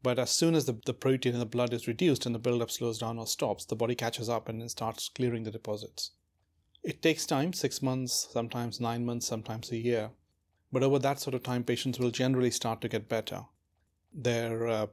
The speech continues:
blood pressure improves, their breathlessness gets better, their, the leaky kidneys start to, uh, repair themselves, and there is substantial improvement. So it is quite rewarding to see that when we have treated these patients, and you often see the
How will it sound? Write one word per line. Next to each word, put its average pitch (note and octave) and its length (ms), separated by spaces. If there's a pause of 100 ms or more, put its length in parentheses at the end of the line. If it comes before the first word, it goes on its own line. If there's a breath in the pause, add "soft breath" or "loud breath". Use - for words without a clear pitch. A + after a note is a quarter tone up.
(100)
blood B2 180
pressure C3+ 260
improves, B2 560
their G#2+ 140
breathlessness A#2+ 480
gets - 200
better, A2+ 380
their, A2 200 (120)
the A#2+ 180 (100)
leaky A#2+ 300
kidneys A#2 320
start A2+ 360
to, A2+ 280
uh, A2 120
repair A2+ 280
themselves, A#2 640 (680)
and B2+ 160
there B2+ 140
is C3 180
substantial B2 520
improvement. A2+ 560 (100)
So C3 580 (380 soft breath)
it C3+ 120
is D#3 140
quite C#3+ 180
rewarding A#2+ 460
to A#2 80
see B2+ 200
that A2+ 140
when A#2+ 140
we A#2 60
have A#2 120
treated C3 320
these A2+ 140
patients, - 480
and A#2 180
you B2 160
often A#2+ 320
see A#2 260
the A2+ 300